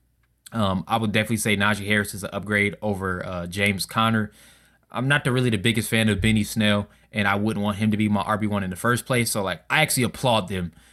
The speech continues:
for having the confidence to take Najee Harris versus the offensive lineman at that pick.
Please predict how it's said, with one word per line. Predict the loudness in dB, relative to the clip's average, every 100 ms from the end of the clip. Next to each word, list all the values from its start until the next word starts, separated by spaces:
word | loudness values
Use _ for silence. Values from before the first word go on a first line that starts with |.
| _ -6
for | 0
having | 2 2 0
the | 0
confidence | 0 0 -2 -4 -6
to | -6
take | -2 -2
Najee | 0 0 -2 -4
Harris | -4 -4 -4
versus | -4 -6
the | -8 -6
offensive | -6 -6 -6 -4
lineman | -2 -2 -4
at | -10
that | -14 -14
pick. | -18 -18